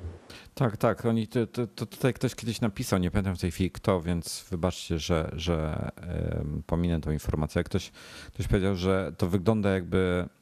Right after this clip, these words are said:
nie pamiętam jakiego producenta to chodziło, chyba nie, nie był to akurat Samsung, że po prostu wypuszcza, ale brzmi jak, jakby dotyczyło Samsunga, em, że po prostu wypuszczają, e, jakiekolwiek produkty w każdym możliwym formacie, rozmiarze i tak dalej i po prostu patrzą, co się będzie sprzedawało.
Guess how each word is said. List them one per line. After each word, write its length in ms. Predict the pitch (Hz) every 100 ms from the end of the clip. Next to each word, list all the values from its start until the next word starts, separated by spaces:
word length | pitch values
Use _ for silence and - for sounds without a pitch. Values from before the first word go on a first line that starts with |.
| _
nie 140 | 113 123
pamiętam 240 | 127 117
jakiego 240 | 110 113
producenta 540 | 98 101 85 85 90 76
to 80 | 76
chodziło, 340 | 78 90 85
chyba 320 | - 117 98
nie, 240 | 90 87 92
nie 160 | 101
był 140 | 78 71
to 120 | 69
akurat 300 | 67 71 -
Samsung, 480 | 78 73 - 82 - - - - - -
że 160 | 85 87
po 60 |
prostu 260 | 104 101 107
wypuszcza, 680 | 82 92 - 101 - - -
ale 240 | 101 95 - -
brzmi 320 | 87 87 92
jak, 340 | 76 76 -
jakby 240 | 82 71 78
dotyczyło 440 | 76 - 71 76
Samsunga, 500 | - 73 76 73 82 - - - - - _ _ _ _ - -
em, 760 | 101 92 90 90 90 92 98 - _ _ -
że 140 | 110
po 60 | 95
prostu 260 | 120 -
wypuszczają, 1000 | 101 120 - - - 120 113 113 110 110 - -
e, 500 | - 92 - - -
jakiekolwiek 600 | 113 110 107 - 123 113
produkty 420 | 120 98 - 113
w 100 | -
każdym 460 | - 123 104 107 107
możliwym 480 | 104 90 104 98
formacie, 580 | 95 - 98 98 95 104
rozmiarze 680 | 95 85 98 95 90 95 90
i 60 |
tak 140 | 87 85
dalej 300 | 87 90 90
i 60 |
po 160 | 90 90
prostu 280 | 101 - 90
patrzą, 400 | - 98 - 92
co 100 | 90
się 120 | -
będzie 180 | 87 85
sprzedawało. 540 | - 82 82 76 69